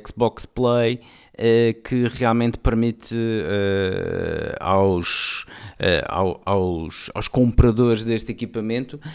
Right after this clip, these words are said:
eh, terem um, um livre passe para a loja online da, da Xbox e jogar online, ehm, com o telefone. Eh, o te-, o-, os telefones são, eh,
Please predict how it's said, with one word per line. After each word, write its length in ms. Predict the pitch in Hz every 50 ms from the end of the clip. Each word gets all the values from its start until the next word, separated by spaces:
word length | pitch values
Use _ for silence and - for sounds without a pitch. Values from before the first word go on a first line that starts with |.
| - 110 -
eh, 240 | - 117 113 110 107
terem 400 | - - 131 123 113 117 117 113
um, 260 | 113 110 107 104 104 -
um 260 | - 113 113 110 110
livre 260 | 110 113 110 - - -
passe 300 | - 113 110 110 110 -
para 280 | - - 120 113 110
a 20 | 107
loja 320 | 104 107 107 107 107 110
online 400 | 107 107 107 107 104 101 98 101
da, 180 | 95 104 101 95
da 140 | 92 101 101 98 95 -
Xbox 520 | - - - 110 113 113 110 113 - - - - - - - _ _ -
e 320 | 120 127 127 131 131 127 -
jogar 640 | 147 131 107 131 151 135 131 139 143 131 127 123 123 120
online, 760 | 120 117 117 117 117 113 113 113 113 110 110 113 120 120 117 _ _ - - _ _ _ -
ehm, 800 | - 123 120 113 110 110 107 107 104 104 104 101 104 104 104 101 -
com 300 | - 135 127 131 131 131
o 60 | 123
telefone. 600 | 127 123 120 117 - - - 92 85 82 85 - _ _ - - - - -
Eh, 320 | - 104 107 104 104 107 104
o 80 | 107
te-, 180 | 104 - - - -
o-, 340 | 113 117 107 - - 127 123
os 100 | 120 -
telefones 680 | - 127 113 - - 139 131 120 110 107 - - -
são, 400 | - 123 110 107 104 101 98 90 85
eh, 240 | 95 95 92 90